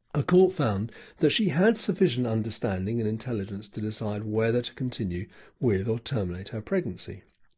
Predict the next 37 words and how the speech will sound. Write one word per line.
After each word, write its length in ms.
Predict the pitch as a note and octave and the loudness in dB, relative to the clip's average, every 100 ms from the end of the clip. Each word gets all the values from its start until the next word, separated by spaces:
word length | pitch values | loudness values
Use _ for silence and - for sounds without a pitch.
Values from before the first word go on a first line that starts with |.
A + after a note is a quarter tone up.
| _ - | _ 0
Although 260 | B2+ B2 | 4 4
the 120 | F#2+ | 2
judge 420 | F#2 F3 G#2+ D3 - - - - - | 4 4 6 2 -4 -16 -20 -20 -8
expected 600 | - F#3 - F3 B2 D#3+ | -2 0 4 4 2 2
her 140 | A#2+ A#2+ | 2 2
family 520 | - D#3+ A2+ G#2+ A#2+ - - | 4 4 6 4 2 -2 -12
to 120 | - D3+ | -2 4
give 180 | D#3+ | 4
her 140 | B2+ C3 | 4 2
considerable 680 | - C#3+ - G3 D3+ C#3 | 4 2 4 4 4 2
support 480 | B2 - - D3 A2 | 0 -2 0 2 2
and 100 | A2 | 0
assistance, 600 | A2 - - - G2+ A2 - - - - - | 0 2 2 0 -4 -4 -14 -20 -20 -16 -6
the 80 | |
views 460 | C3+ B2+ D#3+ G3 G3 | -4 4 6 8 6
of 80 | F#3 | 2
her 100 | G3 | 0
parents 500 | E3 B2+ G#2 G2+ - - | 2 2 2 -2 -8 2
were 120 | E3+ | 4
never 320 | D#3 C3+ A#2+ | 6 6 6
revealed, 720 | A#2+ B2+ D#3+ B2 F#2 E2 - _ - - _ | 4 4 4 4 0 -8 -14 _ -20 -20 _
only 360 | - D3 F#3+ G3+ | 4 8 8 8
that 260 | D#3 A2 C#3+ | 6 2 -2
the 100 | G#2 | -2
decision 540 | A2 - F3 E3+ F3 | -2 4 4 4 4
that 120 | D3+ | 2
the 80 | C3 | -2
child 400 | - C#3 B2 A#2 | -4 0 0 0
had 100 | A2+ | -2
reached 420 | A2+ C#3 D#3 - | 2 2 2 -2
at 60 | A#2 | -4
the 80 | A#2 | 0
hearing 460 | C3+ G#2+ E2+ B2+ - - _ - | 0 0 -2 -8 -12 -20 _ -14
to 120 | - | -4
terminate 560 | - C3 E3 F#3+ B2+ | 2 6 8 8 8
the 60 | G2+ | 4
pregnancy 640 | - G2+ F2+ E2+ G2+ F2+ | -4 -4 -4 -8 -8 -8